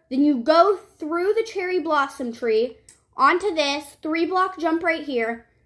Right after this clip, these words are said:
come walk over here, three block jump here, keep walking, fall into the water. And so nobody cheats and just jumps off,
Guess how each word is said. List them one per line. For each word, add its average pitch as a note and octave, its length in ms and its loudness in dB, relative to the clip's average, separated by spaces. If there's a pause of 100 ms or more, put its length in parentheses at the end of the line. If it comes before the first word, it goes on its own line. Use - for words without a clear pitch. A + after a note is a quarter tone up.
(320)
come D4 400 -2
walk B3 640 -2
over E4 180 -4
here, C#4+ 500 -4 (160)
three D#4 200 0
block G4+ 340 0
jump D#4 220 -2
here, A3+ 440 -4 (200)
keep E4 200 -4
walking, C#4 400 -2
fall D#4 380 4
into F#4+ 180 -4
the G4+ 120 -4
water. A#3+ 500 -2 (240)
And C4+ 140 -8
so D4 80 0
nobody E4+ 400 2
cheats D#4 400 -4 (440)
and A#3+ 400 -4
just B3 280 -6
jumps B3+ 320 -2
off, B3 260 -2